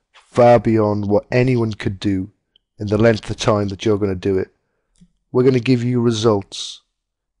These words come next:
in a week that some people would have to wait months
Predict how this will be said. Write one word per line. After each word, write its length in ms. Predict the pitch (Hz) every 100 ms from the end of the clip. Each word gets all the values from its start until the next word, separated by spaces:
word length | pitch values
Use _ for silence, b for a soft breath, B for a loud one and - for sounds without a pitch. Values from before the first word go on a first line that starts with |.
| -
in 100 | 113
a 60 |
week 560 | 113 117 107 - - _ _ _ _
that 80 | -
some 260 | - 120
people 540 | 113 - 123 - 87 - _ _ _
would 100 | -
have 240 | 92 104 -
to 100 | 110
wait 260 | 101 101
months 800 | 110 110 117 101 101 - - -